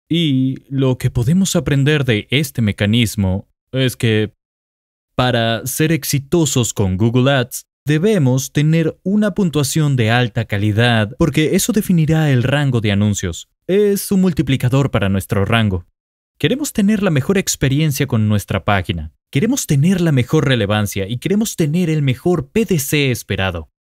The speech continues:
Esta será la base de nuestra estrategia de Google Ads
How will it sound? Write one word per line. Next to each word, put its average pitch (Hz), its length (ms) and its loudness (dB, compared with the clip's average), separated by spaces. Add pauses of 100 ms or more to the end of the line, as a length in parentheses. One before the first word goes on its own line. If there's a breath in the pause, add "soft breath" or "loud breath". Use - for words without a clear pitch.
Esta 156 400 0
será 135 260 0
la 170 120 0
base 160 260 -2
de 123 120 0
nuestra 165 460 0
estrategia 131 560 -2
de 95 140 -4
Google 165 340 0
Ads 113 400 -4